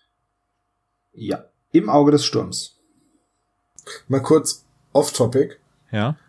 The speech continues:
Speaker 2: Hatten wir nicht gesagt, dass am sechsten neunten die Folge zweihundert erscheint?
Speaker 3: Ja.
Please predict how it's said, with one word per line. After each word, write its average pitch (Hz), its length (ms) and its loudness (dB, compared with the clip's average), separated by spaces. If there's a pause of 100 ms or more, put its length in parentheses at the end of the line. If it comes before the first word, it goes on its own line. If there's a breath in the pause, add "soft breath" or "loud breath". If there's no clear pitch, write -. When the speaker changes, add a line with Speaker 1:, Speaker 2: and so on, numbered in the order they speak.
Speaker 2:
Hatten 123 320 -6
wir 135 80 4
nicht 127 180 -2
gesagt, 113 380 -2
dass - 240 -2
am 113 160 -2
sechsten 120 460 0
neunten 120 320 0
die 113 100 -4
Folge 101 320 -2
zweihundert 95 680 -2
erscheint? 170 480 -6 (880)
Speaker 3:
Ja. 107 340 0